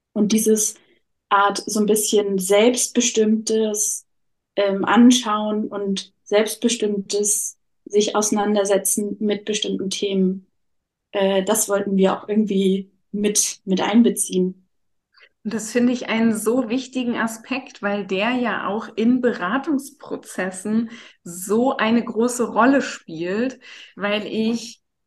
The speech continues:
Speaker 2: als beratende Person ja auch immer entscheide, wo gehe ich lang? Also wenn mir eine Klientin, ein Klient irgendwas von sich erzählt, dann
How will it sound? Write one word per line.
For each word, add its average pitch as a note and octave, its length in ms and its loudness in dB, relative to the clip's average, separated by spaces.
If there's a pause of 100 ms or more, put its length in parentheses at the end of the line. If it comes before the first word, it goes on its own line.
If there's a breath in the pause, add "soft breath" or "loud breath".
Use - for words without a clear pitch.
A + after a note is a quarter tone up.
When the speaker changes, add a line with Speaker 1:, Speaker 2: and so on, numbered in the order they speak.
(140)
Speaker 2:
als G3+ 520 -4
beratende A#3 600 0
Person A3+ 760 0
ja G#3 320 -4
auch A3+ 340 2
immer B3 320 2
entscheide, A3 1120 0 (320)
wo G#3+ 380 0
gehe A3 220 4
ich A3+ 120 -2
lang? F#3 500 2 (480 loud breath)
Also G3+ 480 2 (100)
wenn G#3+ 400 4
mir A3 580 4
eine F#3+ 800 -2 (360)
Klientin, A#3+ 640 -2
ein G3+ 160 -2
Klient G#3+ 580 -2
irgendwas G#3+ 460 -2
von G3 180 -4
sich F#3+ 260 -6
erzählt, F#3+ 760 -2 (600 loud breath)
dann G#3+ 640 4